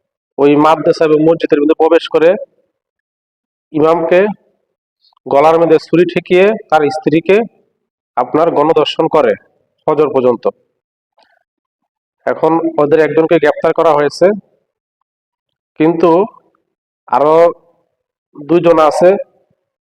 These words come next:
তাদেরকে যদিও গ্রেপ্তার করা হয়, কিছুদিন পর এরা হয়তো জামিনে অথবা যে কোনো ফাঁক ফোকর দিয়ে বেরিয়ে আসবে।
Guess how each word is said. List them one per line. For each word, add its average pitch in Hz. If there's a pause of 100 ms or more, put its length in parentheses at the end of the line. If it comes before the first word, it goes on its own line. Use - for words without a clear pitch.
(140)
তাদেরকে 170 (120)
যদিও 185
গ্রেপ্তার 170
করা 180
হয়, 185 (140)
কিছুদিন 170
পর 180 (1200)
এরা 147 (640)
হয়তো 151
জামিনে 170 (760)
অথবা 139
যে 160
কোনো 165 (1300)
ফাঁক 160 (100)
ফোকর 156
দিয়ে 165
বেরিয়ে 160
আসবে। 120